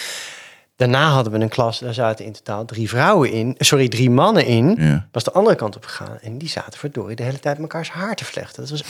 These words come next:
Speaker 1: ook niet heel
Speaker 2: <laughs>
Speaker 1: handig. Maar echt, als je dus die mix hebt, als je dus, zeg maar, veertig, zestig
Speaker 2: Ja.
Speaker 1: ongeveer hebt, mannen, vrouwen, in, eh, welke samenstellingen
Speaker 2: Ja,
Speaker 1: dan,
Speaker 2: ja.
Speaker 1: hè, als je, zeg maar, meer diversiteit hebt, dan krijg je gewoon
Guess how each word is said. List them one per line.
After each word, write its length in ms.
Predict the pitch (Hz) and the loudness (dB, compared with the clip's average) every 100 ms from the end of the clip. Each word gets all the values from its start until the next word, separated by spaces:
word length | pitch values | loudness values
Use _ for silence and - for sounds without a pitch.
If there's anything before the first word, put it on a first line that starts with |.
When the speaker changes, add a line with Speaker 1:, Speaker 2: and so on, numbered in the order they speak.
| - | 2
Speaker 1:
ook 200 | 175 196 | 4 4
niet 160 | 170 | 2
heel 220 | 139 95 92 | 2 2 2
Speaker 2:
<laughs> 60 | |
Speaker 1:
handig. 380 | 95 117 262 - _ _ _ _ - _ - - - | 4 4 2 -2 _ _ _ _ -20 _ -18 -14 -6
Maar 120 | - - | -2 2
echt, 280 | 226 - - | 0 0 -2
als 180 | 190 202 | 0 2
je 60 | |
dus 160 | 196 175 | 2 2
die 120 | 170 | 4
mix 380 | 170 247 330 - | 4 4 4 2
hebt, 360 | 117 92 - _ - - | 0 -4 -10 _ -20 -6
als 160 | 185 185 | -2 -2
je 60 | |
dus, 140 | 190 185 | 0 0
zeg 160 | 208 | 2
maar, 360 | 190 190 190 185 _ _ _ | 2 4 2 0 _ _ _
veertig, 680 | - - - 214 220 - | -10 -6 2 2 2 0
zestig 600 | - - 214 220 - 151 175 | 2 2 2 0 0 -2 2
Speaker 2:
Ja. 140 | 185 | 4
Speaker 1:
ongeveer 320 | 175 - 135 117 | 4 2 0 2
hebt, 260 | 123 - | -2 0
mannen, 300 | 139 139 127 | 2 2 2
vrouwen, 520 | 117 147 196 92 98 - - _ | 0 2 2 2 -2 -4 -12 _
in, 260 | - 160 165 | 2 4 2
eh, 80 | 143 139 139 | -4 -10 -2
welke 260 | 147 175 - | 2 2 2
samenstellingen 560 | 180 160 - 113 107 95 | 2 2 0 0 4 4
Speaker 2:
Ja, 80 | |
Speaker 1:
dan, 120 | 92 92 | 6 4
Speaker 2:
ja. 180 | 87 - _ | 2 -2 _
Speaker 1:
hè, 180 | - 208 | -2 0
als 160 | - 185 | 0 0
je, 120 | 185 - | 0 0
zeg 200 | - 165 | -2 -2
maar, 140 | 147 135 - | -4 -6 -4
meer 360 | 160 175 220 | 0 4 4
diversiteit 600 | 180 156 131 135 202 190 | 4 2 2 2 2 0
hebt, 180 | 107 - | -2 0
dan 100 | 135 | 2
krijg 180 | 147 165 | 4 2
je 60 | |
gewoon 300 | - 156 147 | 4 2 2